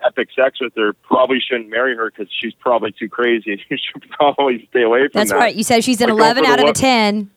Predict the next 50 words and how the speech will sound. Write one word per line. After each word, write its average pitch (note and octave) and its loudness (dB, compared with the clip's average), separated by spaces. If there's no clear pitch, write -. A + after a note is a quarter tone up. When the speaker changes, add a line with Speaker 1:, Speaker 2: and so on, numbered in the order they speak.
Speaker 2:
Don't G#3+ 2
marry F#3+ 2
her. D#3 -6
<laughs> - -10
Speaker 1:
Well, - 4
Speaker 2:
If D3 4
Speaker 1:
it's, - 0
Speaker 2:
you're - 6
Speaker 1:
it's C#3+ 2
gonna D#3 4
be D3 4
too D#3 2
much, E3+ 2
man. B2 -2
Speaker 2:
<laughs> - -20
She's E4+ 2
the G4 -2
Speaker 1:
It's D4 0
gonna - -
be - -2
Speaker 2:
story D4 6
Speaker 1:
too C#4+ 0
Speaker 2:
you C#4 0
Speaker 1:
much. C4 2
Speaker 2:
tell C4+ 6
in B3 2
Speaker 1:
You A#3+ 2
Speaker 2:
your A3+ 4
Speaker 1:
don't A3+ 2
want - -
Speaker 2:
retirement A3+ 4
Speaker 1:
to. G3 -2
Speaker 2:
home, D#3+ -4
right? F#3+ -2
Back G#3 -2
in, G#3 -4
in G#3 0
your F#3+ 0
eighties. G3+ -4
Speaker 1:
That's F3+ 0
right. - 2
Speaker 2:
"Let C#4+ 2
me E4+ 0
tell D#4 2
you D4 0
the C#4+ -4
story." C4 2
Speaker 1:
Yeah, B3+ 6
you A3 2
tell. D#3+ 2